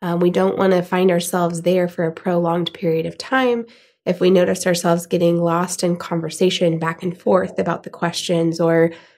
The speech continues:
rummaging through papers to find that negative cognition list and having them search through the list,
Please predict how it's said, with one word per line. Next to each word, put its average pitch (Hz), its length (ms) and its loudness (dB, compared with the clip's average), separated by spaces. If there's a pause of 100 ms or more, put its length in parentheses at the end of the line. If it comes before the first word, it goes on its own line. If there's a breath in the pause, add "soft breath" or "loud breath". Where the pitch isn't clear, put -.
(140 loud breath)
rummaging 190 420 6
through 180 180 -2
papers 190 480 2
to 170 120 -2
find 180 260 2
that 170 180 0
negative 185 360 0
cognition 190 580 -2
list 175 400 0
and 185 120 0
having 180 340 4
them 175 180 0
search - 380 -4
through 190 160 0
the 180 160 -2
list, 180 520 -4